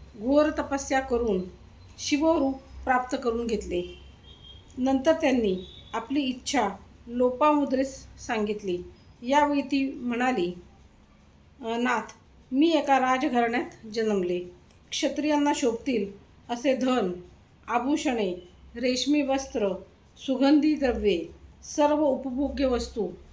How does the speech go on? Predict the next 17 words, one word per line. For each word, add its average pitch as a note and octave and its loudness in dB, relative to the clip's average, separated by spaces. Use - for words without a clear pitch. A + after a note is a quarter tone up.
असल्याशिवाय B3+ 0
माझ्याशी A#3+ 0
संग B3+ 0
करणे A#3+ -2
योग्य A3 0
नाही. F3+ -4
तेव्हा C#4 4
तुम्ही B3+ 0
सर्व D4 2
वस्तूंचा C4+ -2
संचय B3+ -2
करून B3 2
तसेच C4+ 0
आपणासाठी A#3 0
भरजरी A#3 2
वस्त्रे A#3+ -4
आणावीत. E3+ -2